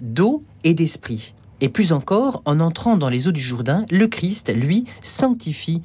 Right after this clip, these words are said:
les eaux du fleuve. C'est d'ailleurs ce qui est figuré par, euh, le, notre signe du cierge pascal, euh, qu'on plonge dans le baptistère à Pâques. Alors, Jésus endosse jusqu'au bout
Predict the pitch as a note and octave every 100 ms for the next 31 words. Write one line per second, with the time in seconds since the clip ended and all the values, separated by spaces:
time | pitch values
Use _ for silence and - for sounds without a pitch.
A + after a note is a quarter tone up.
0 | - - D3+ D3+ C#3+ C3 - G#2+ F2+ -
1 | - A#2 D3+ E3+ - B2 - C#3+ B2+ E3+
2 | A3 C#3+ B2 A#2 G#2+ - - F#2 G2 G2
3 | A2+ A2+ - - - G#3 F3 A#2 - -
4 | E3+ C3+ B2 C3 - G#3 C#3 A2+ - -
5 | G#2 G2 - A2 - E3+ A3 B3 F#3 -
6 | - B2+ C#3+ A#2+ D3 - B2 - C3+ D#3+
7 | - - B2+ A2 G2+ F#2 - F2+ - -
8 | - D#3 C3 - D3+ C#3 G3+ E3+ D#3+ -
9 | - - - G#3 A3 F#3+ F#3+ C#3 - G#2
10 | G2 - B2+ G#3 A3 - D3 C#3 A#2